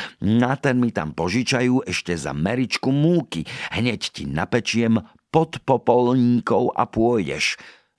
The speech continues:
Ešte ani nesvítalo, už ho vykúrila s podpopolníkmi z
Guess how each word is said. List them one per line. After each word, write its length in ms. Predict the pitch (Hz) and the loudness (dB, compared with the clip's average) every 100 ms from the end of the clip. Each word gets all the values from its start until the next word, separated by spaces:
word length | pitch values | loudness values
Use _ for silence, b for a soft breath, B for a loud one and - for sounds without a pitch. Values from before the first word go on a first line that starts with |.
| - | -6
Ešte 320 | - - 62 | -2 -2 -4
ani 240 | 64 60 | -6 -6
nesvítalo, 720 | 69 - 69 67 - 65 73 - B B 101 | -4 -4 -4 -6 -4 -2 -2 -4 B B -4
už 240 | 76 69 | -2 -2
ho 80 | 73 | -4
vykúrila 880 | 67 90 - 90 90 85 85 80 78 | 0 -2 0 2 2 2 2 0 -2
s 240 | - - | -4 -4
podpopolníkmi 1120 | 101 107 - 110 107 107 107 107 101 - 95 | -2 -2 -2 -2 0 0 2 2 2 0 0
z 160 | 95 | 0